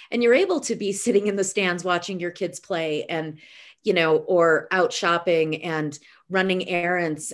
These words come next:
and not missing a beat from a business standpoint, and utilizing automation that when the kids are in the back seat and you need to leave a voicemail, you don't actually have to. You can just press a button and a voiceless,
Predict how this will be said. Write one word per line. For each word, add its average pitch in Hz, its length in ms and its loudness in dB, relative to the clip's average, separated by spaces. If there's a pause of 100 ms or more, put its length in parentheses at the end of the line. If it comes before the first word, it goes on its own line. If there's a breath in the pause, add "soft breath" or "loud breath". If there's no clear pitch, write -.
and 160 460 -2
not 196 300 0
missing 226 280 -4
a 175 40 -4
beat 208 280 -6
from 170 180 -6
a 160 40 -2
business 170 380 -4
standpoint, 123 600 -10
and 180 160 -2
utilizing 196 480 2
automation 170 600 -4
that 156 260 -2 (240 loud breath)
when 190 180 0
the 202 80 -2
kids 214 260 0
are 208 100 2
in 196 120 0
the 185 60 -4
back 185 260 0
seat 226 480 -6 (420 loud breath)
and 175 440 0
you 196 140 -2
need 208 180 -2
to 214 80 -6
leave 185 160 0
a 175 60 -2
voicemail, 226 680 -2 (420 soft breath)
you 190 240 -4
don't 233 180 0
actually 202 420 -2
have 180 300 -4
to. 156 100 -8
You 143 240 -4
can 156 200 -10
just 160 400 -8 (200)
press 190 360 -2
a 233 60 -2
button 180 400 -4
and 165 180 -6
a 147 60 -2
voiceless, 170 920 -2